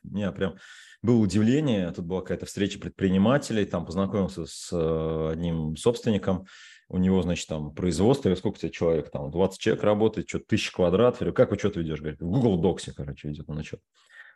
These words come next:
То есть у него есть табличка, в которую, значит, там в поля они что-то вбивают,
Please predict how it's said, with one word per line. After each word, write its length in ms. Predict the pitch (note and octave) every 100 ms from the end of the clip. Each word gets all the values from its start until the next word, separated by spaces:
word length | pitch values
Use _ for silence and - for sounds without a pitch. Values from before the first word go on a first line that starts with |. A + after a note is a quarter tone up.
| -
То 100 | G#2
есть 160 | F#2+
у 40 | A2
него 220 | C3+ B2
есть 240 | G2 F#2
табличка, 680 | G#2 G2 F2+ E2+ - D#3 F#3+ -
в 80 | -
которую, 400 | G2+ G2+ G#2 F#2
значит, 240 | F2+ F2 -
там 280 | F#2 E2+ D#2+
в 80 | -
поля 340 | G#2 G#2 G#2+
они 120 | F2+ F2+
что-то 220 | F2 F2+
вбивают, 680 | E2 G2 G#2 B2+ E3 F3